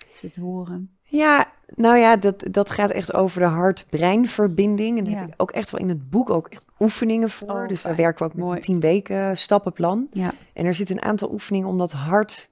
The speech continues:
Speaker 2: in coherentie, want hoe coherenter je bent, hoe gezonder je bent, om hem daarin te versterken. Dus ik zou zeggen, ga daar echt mee aan de slag. Ademhalen door je hart heen.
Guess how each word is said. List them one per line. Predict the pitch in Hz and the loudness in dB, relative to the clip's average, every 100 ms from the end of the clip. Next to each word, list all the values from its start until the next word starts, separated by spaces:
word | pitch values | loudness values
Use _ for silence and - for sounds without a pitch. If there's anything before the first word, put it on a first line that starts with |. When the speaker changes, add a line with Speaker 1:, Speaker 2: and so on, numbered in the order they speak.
| _ | _
Speaker 2:
in | 175 175 | -6 0
coherentie, | 185 175 160 160 180 185 - 233 262 | 4 4 4 2 2 0 -6 -6 -6
want | 180 151 | -6 -8
hoe | 160 | -8
coherenter | 151 165 160 165 175 160 | -4 -2 0 -2 -4 -6
je | 156 | -8
bent, | 151 160 | -6 -8
hoe | 156 147 | -8 -10
gezonder | 156 147 151 151 | -10 -6 -6 -4
je | 160 165 | -6 -6
bent, | 170 208 - - _ _ _ _ _ _ | -4 -4 -6 -16 _ _ _ _ _ _
om | 180 | 0
hem | 180 | 4
daarin | 180 202 202 | 6 6 4
te | 170 | 0
versterken. | 147 135 - 202 160 - | -6 -8 -2 0 0 -2
Dus | 151 | -10
ik | 160 | -10
zou | - 175 | -6 -6
zeggen, | 185 - | -6 -8
ga | - 170 | -6 -2
daar | 160 180 | 0 0
echt | - 170 | -2 -4
mee | 170 170 | -6 -6
aan | 170 | -6
de | 160 | -6
slag. | - 156 156 - _ _ _ _ - | -4 -4 -4 -14 _ _ _ _ -6
Ademhalen | 170 180 180 165 165 170 147 | 0 2 2 0 0 -2 -4
door | 151 180 | -2 0
je | 185 | 0
hart | 160 170 170 | 0 -2 -4
heen. | 156 151 151 156 | -6 -6 -6 -8